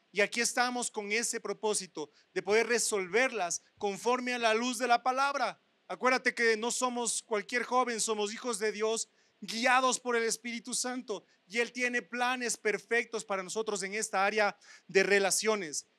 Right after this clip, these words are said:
Estamos hablando de relaciones y hoy vamos a, a, a responder, eh, preguntas. Va-, vamos a tener preguntas y respuestas en este instante. Y para poder ser los canales de esas preguntas,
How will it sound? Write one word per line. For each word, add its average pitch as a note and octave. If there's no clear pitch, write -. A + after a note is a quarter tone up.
Estamos A3+
hablando A#3+
de A#3
relaciones A3+
y G3
hoy A3
vamos A#3
a, A3
a, G#3
a G#3
responder, G3
eh, F3+
preguntas. A3
Va-, G#3
vamos G#3+
a G#3
tener G#3+
preguntas G#3+
y G3+
respuestas G#3
en G3
este G#3
instante. G#3+
Y B3+
para B3+
poder C4
ser D4
los D4+
canales A#3
de G#3
esas B3+
preguntas, G#3+